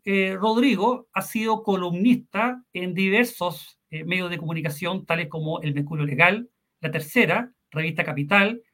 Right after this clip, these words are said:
Diario Financiero, La Segunda, entre otros medios de comunicación, además de ser relator internacional en materia de prevención de lavado de activos y anticorrupción.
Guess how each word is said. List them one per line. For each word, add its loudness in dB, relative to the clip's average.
Diario 4
Financiero, 0
La 0
Segunda, 0
entre -2
otros -4
medios -8
de -6
comunicación, 0
además 0
de 4
ser 0
relator -2
internacional 0
en -8
materia -4
de -6
prevención -4
de 0
lavado 0
de 2
activos 2
y -2
anticorrupción. -4